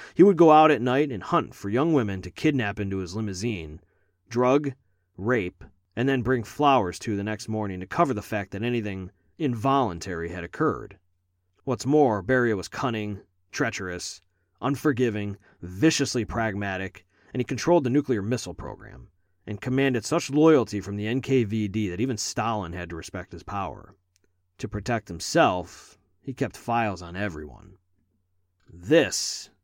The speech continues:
was the intimate den of vipers that Khrushchev was now firmly entrenched.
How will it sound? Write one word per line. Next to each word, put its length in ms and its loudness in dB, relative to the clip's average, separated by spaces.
was 140 -4
the 160 -2
intimate 420 0
den 180 0
of 140 2
vipers 480 -4
that 140 -12
Khrushchev 600 -4
was 140 -12
now 140 -6
firmly 480 -4
entrenched. 640 -12